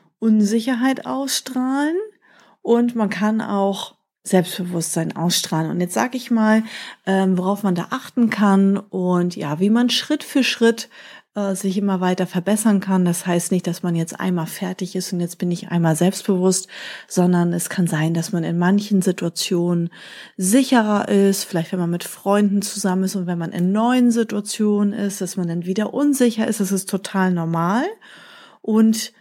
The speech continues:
ja, da es um meinen Podcast ja auch viel um diese Themen geht,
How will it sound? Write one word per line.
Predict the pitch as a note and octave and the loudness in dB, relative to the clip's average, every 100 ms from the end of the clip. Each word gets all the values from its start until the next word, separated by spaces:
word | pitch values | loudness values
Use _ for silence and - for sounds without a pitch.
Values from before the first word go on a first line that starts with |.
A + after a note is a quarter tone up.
| _ _ | _ _
ja, | - D#3+ D3+ - | -2 -2 -2 -2
da | G#3 G3+ | 2 2
es | G3+ | 2
um | - G3 | 0 2
meinen | F3+ F3+ | 2 2
Podcast | F3+ G#3 G3+ - F#3+ F#3 - | -2 -4 -4 -4 -2 -2 -2
ja | F3+ E3+ | -2 -2
auch | - | -6
viel | - G3 | -2 -2
um | F#3 | 0
diese | F#3 F3+ F3 | -2 -2 -2
Themen | - F#3 F3+ F3 | 0 2 2 2
geht, | - C4 D4 | 2 0 0